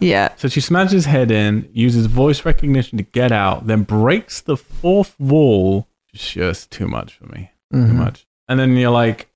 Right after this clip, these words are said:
Speaker 2: "Okay, well, how's it gonna end?" Now, I had to,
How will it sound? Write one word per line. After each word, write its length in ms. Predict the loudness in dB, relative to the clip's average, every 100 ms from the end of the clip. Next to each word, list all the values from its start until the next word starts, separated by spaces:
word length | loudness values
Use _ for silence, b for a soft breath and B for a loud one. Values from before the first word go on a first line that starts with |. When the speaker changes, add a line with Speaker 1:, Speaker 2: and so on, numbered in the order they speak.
| _ -14
Speaker 2:
"Okay, 220 | -2 0
well, 140 | 2 2
how's 220 | 0 0
it 40 | -2
gonna 140 | 0
end?" 220 | 0 2
Now, 340 | 2 0 -2 -8 _ _
I 120 | -2
had 240 | 0 0 0
to, 340 | -2 0 -2